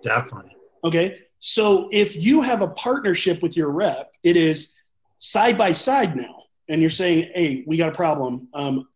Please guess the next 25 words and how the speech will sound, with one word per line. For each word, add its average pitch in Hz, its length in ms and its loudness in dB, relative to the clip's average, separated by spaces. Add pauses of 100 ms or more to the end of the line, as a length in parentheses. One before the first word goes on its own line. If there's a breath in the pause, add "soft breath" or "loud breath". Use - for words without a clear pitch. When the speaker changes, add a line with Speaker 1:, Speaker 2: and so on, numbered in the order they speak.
(100)
Speaker 2:
our 156 240 0
customer 165 460 -4
doesn't 139 260 -6
like 139 200 -6
this - 180 -8
color." 175 600 -6 (720)
That 220 340 0
rep 226 460 2 (220)
has 190 300 -2
a 185 60 4
bag 185 540 0
of 165 120 0
things 151 420 -2
that 147 160 -4
they 156 140 2
might 151 260 -2
be 139 140 -2
able 127 160 -4
to 131 80 -4
do 127 180 -4
to 113 80 -8
help 113 300 -12
you. 95 80 -16 (800)
All 135 80 -4
right. 170 220 0